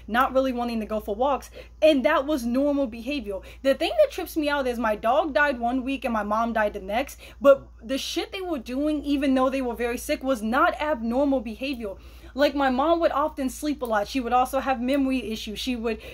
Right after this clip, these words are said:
not wanna eat. She, like, all the shit she was telling me on the phone and, like, going through body aches and shit, that was normal shit she did, like, when she was really sick, and then she'd get over it. Not saying that I should have expected that, but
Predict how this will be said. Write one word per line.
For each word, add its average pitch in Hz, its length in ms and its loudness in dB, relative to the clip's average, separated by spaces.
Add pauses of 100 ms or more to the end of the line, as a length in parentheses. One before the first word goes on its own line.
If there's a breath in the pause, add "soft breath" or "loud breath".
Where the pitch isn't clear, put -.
not 262 260 2
wanna 285 280 2
eat. 302 260 -4
She, 311 300 0 (200 loud breath)
like, 262 220 0 (100)
all 302 260 6
the 480 120 4
shit - 340 -8
she 320 220 0
was 285 180 -4
telling 285 340 -2
me 294 100 0
on 262 160 0
the 233 60 -6
phone 302 460 0 (240 loud breath)
and, 269 180 2
like, 233 180 0
going 262 300 2
through 269 140 0
body 247 380 2
aches 277 220 -2
and 294 120 0
shit, 349 180 -6 (200 loud breath)
that 320 240 2
was 349 140 0
normal 311 300 4
shit 311 260 -6
she 285 180 -4
did, 233 320 -4 (200 loud breath)
like, 269 200 2
when 254 200 2
she 302 220 0
was 254 180 -2
really 247 300 -2
sick, 311 340 0 (240 loud breath)
and 320 160 6
then 339 100 4
she'd 285 240 -4
get 285 140 0
over 277 180 2
it. 214 60 -6
Not 320 220 2
saying 339 200 2
that 277 100 2
I 262 80 2
should 269 220 -4
have 262 180 0
expected 247 600 -4
that, 262 240 0
but 220 180 -4